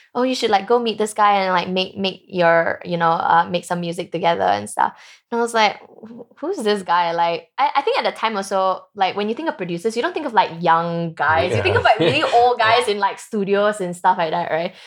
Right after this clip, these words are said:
Speaker 2: Bald
Speaker 1: So
Speaker 2: and all that.
Speaker 1: Yeah, exactly,
Speaker 2: <laughs>
Speaker 1: exactly. So then I was like, "Ooh, like, um, okay, we'll just give it a shot." And then, like, I, I met him, like, <laughs> at his house. He had a home studio and
Speaker 2: Okay.
Speaker 1: stuff, and, and, uh,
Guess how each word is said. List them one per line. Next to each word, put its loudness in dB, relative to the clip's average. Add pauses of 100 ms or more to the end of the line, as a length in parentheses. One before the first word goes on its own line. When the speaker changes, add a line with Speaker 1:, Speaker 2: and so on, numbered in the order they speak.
Speaker 2:
Bald 6
Speaker 1:
So 4
Speaker 2:
and -2
all -2
that. -2
Speaker 1:
Yeah, 2
exactly, 2
Speaker 2:
<laughs> 4
Speaker 1:
exactly. 0 (320)
So -2
then 2 (120)
I 2
was -4
like, 0
"Ooh, -2
like, 0
um, 2
okay, 0
we'll -2
just -6
give -2
it 0
a -2
shot." -2
And -8
then, -4
like, 0
I, 0
I -2
met -2
him, -6
like, -6
<laughs> -8
at -2
his -2
house. 0
He -2
had 2
a 0
home -4
studio 0
and 2
Speaker 2:
Okay. 0
Speaker 1:
stuff, 4
and, -4 (420)
and, -2
uh, 4